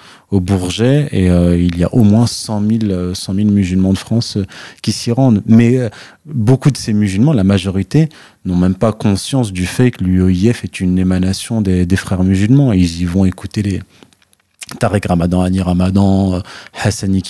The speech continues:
Hussein et, et autres. Ils, ils, ils ne connaissent pas en fait véritablement le, l'envers du décor. Il faut vraiment chercher pour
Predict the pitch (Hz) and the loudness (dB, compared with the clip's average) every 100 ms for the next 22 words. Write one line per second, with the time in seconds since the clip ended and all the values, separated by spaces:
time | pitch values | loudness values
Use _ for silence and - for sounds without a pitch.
0 | 95 90 - 101 95 90 104 101 127 - | -4 -4 -2 -2 0 -2 0 4 4 2
1 | - 98 90 - - - _ - 101 - | -2 -2 -2 -8 -20 -20 _ 0 2 4
2 | 120 113 131 127 107 110 113 120 123 - | 4 4 2 4 6 6 4 2 2 0
3 | 131 113 135 107 101 101 104 101 107 120 | -2 0 -2 0 0 0 0 2 4 4
4 | 104 98 101 95 101 95 98 113 135 117 | 2 2 2 2 2 0 2 2 2 0
5 | 98 - 95 90 95 98 - 107 - 131 | -2 -2 -2 2 2 2 -2 -6 -4 -6
6 | 117 101 92 | -4 -6 -6